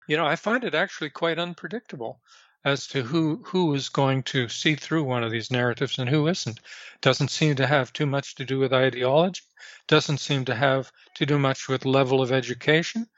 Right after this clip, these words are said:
Um, so I, I don't know what it is. I don't know if anyone has figured that out yet. I'm talking about, for example, the, the current lockdown on covid nineteen. Like, who is it that questions? You know, is there, is there a key to figuring out who's,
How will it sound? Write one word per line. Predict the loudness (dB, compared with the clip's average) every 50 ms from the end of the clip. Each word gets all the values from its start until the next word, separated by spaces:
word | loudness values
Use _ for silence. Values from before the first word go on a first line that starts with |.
| -20 -20 -20 -20 -20 -20 _ _ _
Um, | 0 0 2 2 0 -2 -6 -8 -12 _
so | -8 0 2 4 4
I, | 6 4 4 4 2 2
I | 2
don't | 2 0
know | -2 -2
what | -2 -2 -2 -2
it | -4 -4
is. | -6 -6 -6 -6
I | -6 -4
don't | -2 -2
know | -4 -4
if | -4 -4
anyone | -2 -2 -2 -2 -2 -2 -4 -4
has | -6 -6 -8 -2
figured | 0 0 2 2 2 2
that | 4 4 6 6
out | 6 4 4
yet. | 0 -2 -4 -4 -10 -18 -20 -20 -6 -2
I'm | -2 0 0
talking | 2 4 4 4 4 2 -2 -4
about, | -4 -2 -2 -2 -2 -4
for | -6 -8 -8
example, | -6 -2 -2 0 0 0 2 0 0 0
the, | 0 -2 -4 -4 -4 -4 -4
the | -4 -4
current | 0 2 2 4 4 4
lockdown | 4 6 6 6 6 4 0 -2 -2 0 0 -2 -4 -8 _ -20 -20 -20 -20 -12 _ -2
on | -2 -2
covid | 0 2 4 4 4 2 -2 -2
nineteen. | -2 -2 -2 -2 -2 -2 -2 -2 0 0
Like, | -2 -2 -4 -6 _ _ -20 _ _
who | -2 2 4 6 6 6
is | 6 4 4
it | 0 0 0
that | 0 -2 -2
questions? | 0 2 2 2 2 0 -4 -6 -8 -8 -8 -10 -14 -14 -16 _ _ _ _ _ _ _ _ _ _ _ _
You | -4 -2
know, | 0 0 -2 -2
is | -2 -4 -4 -6 0
there, | 4 4 4 4 4
is | 2 -2 -2
there | 2 4 4 4
a | 2 0
key | -4 -6 -2 0 0 2 2 0 0 -2 -4 -8
to | -14 -2
figuring | 0 2 2 2 2 0 0
out | -2 -2 -2
who's, | -2 -4 -4 -6